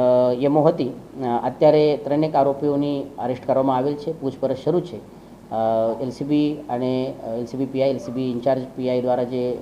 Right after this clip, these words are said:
કામગીરી કરવામાં આવેલ છે, તે દ્વારા આ, અ, મોટી, અ, ઘરફોડ કરનાર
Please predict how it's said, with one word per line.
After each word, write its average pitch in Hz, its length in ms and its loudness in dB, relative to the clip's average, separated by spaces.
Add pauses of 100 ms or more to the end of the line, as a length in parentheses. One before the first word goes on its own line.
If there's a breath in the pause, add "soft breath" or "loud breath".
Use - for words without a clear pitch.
(120)
કામગીરી 123 300 -2
કરવામાં 127 340 2
આવેલ 147 160 2
છે, - 420 -14
તે 127 100 -6
દ્વારા 127 240 2 (100)
આ, 123 260 2
અ, - 540 -8 (760)
મોટી, 139 500 0 (140)
અ, 113 40 -4 (540)
ઘરફોડ 123 300 0
કરનાર 131 360 2